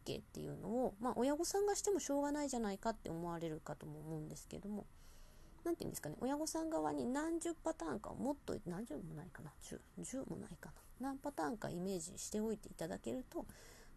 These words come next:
なんかこう、で、またそれ以外にもパターンがありそうだなっていう感じで、あの、受け取っておいていただけると、あの、無駄な圧力が減って、親子のね、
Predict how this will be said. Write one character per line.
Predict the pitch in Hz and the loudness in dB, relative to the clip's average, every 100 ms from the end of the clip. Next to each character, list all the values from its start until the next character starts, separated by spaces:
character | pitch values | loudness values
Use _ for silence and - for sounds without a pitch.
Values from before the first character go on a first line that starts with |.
| - | 0
な | |
ん | 349 | 0
か | - | 0
こ | - 143 - - | -4 -4 -4 2
う、 | |
で、 | 294 | 4
ま | 285 330 | 6 8
た | 359 | 6
そ | 349 - | 6 6
れ | 359 | 8
以 | 427 466 | 8 8
外 | 403 | 6
に | 208 | 6
も | 160 - - - | 2 -2 -8 -4
パ | 196 | 0
タ | 254 | 4
ー | 240 | 4
ン | |
が | - - | 4 0
あ | |
り | 190 | 2
そ | 214 | 2
う | 302 | 2
だ | 247 | 2
な | 277 302 | 2 0
っ | |
て | - - | -2 -4
い | - 151 | -2 -2
う | - - - - - - - | -4 -10 -16 -18 -18 -18 -16
感 | - 180 143 | -4 -2 -2
じ | 165 | -4
で、 | - - - | -4 -6 -10
あ | 170 156 | -8 -6
の、 | 160 | -6
受 | 175 | -4
け | 170 | -2
取 | 160 165 | 0 0
っ | |
て | - - | -2 -4
お | 170 | -2
い | 190 | -2
て | - | -4
い | - | -4
た | - | -4
だ | 139 | -6
け | - | -6
る | - 170 | -6 -2
と、 | 262 240 - - - - - - - - - - - - - - - | 2 2 0 -14 -14 -16 -16 -16 -18 -18 -18 -16 -16 -18 -16 -14 -6
あ | 202 | -4
の、 | 202 | 2
無 | 208 220 | 6 6
駄 | 254 | 6
な | 302 311 | 6 4
圧 | 294 294 | 2 2
力 | 285 269 | 2 0
が | 262 | 0
減 | 240 233 | 0 -4
っ | |
て、 | - 190 - - | -2 -2 -2 -2
親 | 196 165 | -2 0
子 | 156 | -4
の | 143 160 | -4 -2
ね、 | 233 | -4